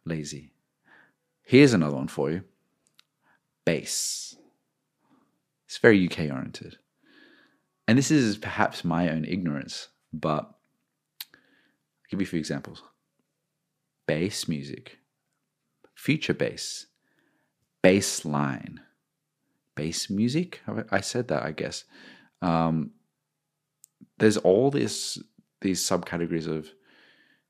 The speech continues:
of electronic music that feels unnecessary. <laughs> And, uh, bass music, bass line, are they the same things? I'm sure someone in the comments will, uh, uh, correct me on it, but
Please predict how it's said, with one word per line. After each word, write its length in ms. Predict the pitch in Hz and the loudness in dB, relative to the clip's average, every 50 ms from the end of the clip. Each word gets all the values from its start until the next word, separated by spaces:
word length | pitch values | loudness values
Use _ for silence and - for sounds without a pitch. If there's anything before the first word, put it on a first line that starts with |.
| _ _ _ _ _ _ - | _ _ _ _ _ _ -8
of 460 | 92 92 85 82 82 80 78 - - - | -4 -2 -2 -2 -2 -4 -8 -12 -16 -10
electronic 600 | - 82 82 76 - - - 95 101 110 - - | -8 -6 -6 -6 -6 -6 -4 -2 -2 -2 -2 -4
music 520 | - 78 76 76 73 80 73 71 - 85 - | -6 -6 -6 -6 -6 -8 -8 -10 -10 -10 -2
that 600 | - 82 78 78 76 71 - - - - - - - _ _ _ _ _ _ _ _ _ _ _ _ _ _ _ _ - _ _ _ _ _ - _ _ _ _ _ _ _ - - - - - - _ _ - - | 0 0 0 0 -2 -4 -8 -10 -10 -10 -10 -12 -14 _ _ _ _ _ _ _ _ _ _ _ _ _ _ _ _ -20 _ _ _ _ _ -20 _ _ _ _ _ _ _ -20 -20 -20 -20 -20 -20 _ _ -16 -4
feels 240 | - - 123 117 | 4 4 6 6
unnecessary. 600 | 117 95 87 82 80 - 82 - - 80 - 78 82 - | 6 4 4 2 0 -4 -8 -8 -8 -10 -10 -10 -8 -8
<laughs> 60 | - - - - - - - - _ _ _ _ _ _ _ _ _ - - - - - - - - - - - - _ _ _ - | -8 -8 -8 -10 -16 -18 -20 -20 _ _ _ _ _ _ _ _ _ -20 -20 -20 -20 -20 -20 -20 -20 -20 -20 -20 -20 _ _ _ -4
And, 340 | 85 85 80 80 80 80 78 | -4 -2 -2 -2 -4 -4 -4
uh, 140 | 78 78 78 | -4 -4 -4
bass 260 | - 85 87 87 - | -2 -2 -2 -2 -2
music, 240 | 95 90 85 - - | -2 -2 -4 -4 -4
bass 240 | - 80 80 - - | -2 -4 -4 -2 -4
line, 240 | 80 76 78 76 | -4 -4 -4 -4
are 100 | 71 73 | -4 -4
they 120 | 78 80 78 | -4 -4 -4
the 100 | 80 78 | -6 -6
same 240 | - - 78 76 76 | -4 -4 -4 -4 -4
things? 320 | - 76 76 78 - - _ - - - - - - _ _ _ _ _ - | -6 -8 -8 -10 -12 -16 _ -20 -20 -20 -20 -20 -20 _ _ _ _ _ -6
I'm 100 | 85 85 | -6 -6
sure 200 | - - 104 90 | -2 -2 -2 0
someone 240 | - - 87 82 80 | 0 0 0 0 0
in 80 | 78 | -2
the 40 | 78 | -4
comments 380 | - - 82 78 73 - - - | -4 -2 -2 -2 -2 -4 -6 -6
will, 180 | 80 78 78 - | -6 -6 -4 -6
uh, 20 | |
uh, 720 | 67 76 80 - - - - - - 85 82 78 76 73 - - - - - - | -6 -6 -6 -8 -10 -12 -12 -10 -8 -8 -8 -8 -8 -10 -12 -16 -20 -20 -20 -16
correct 380 | - - 85 80 78 - - - | -8 -4 -4 -2 -4 -4 -8 -8
me 100 | 82 80 | -8 -6
on 160 | 78 76 78 | -6 -6 -8
it, 80 | 73 - - | -10 -10 -8
but 340 | - 80 76 76 - - | -6 -4 -4 -4 -6 -10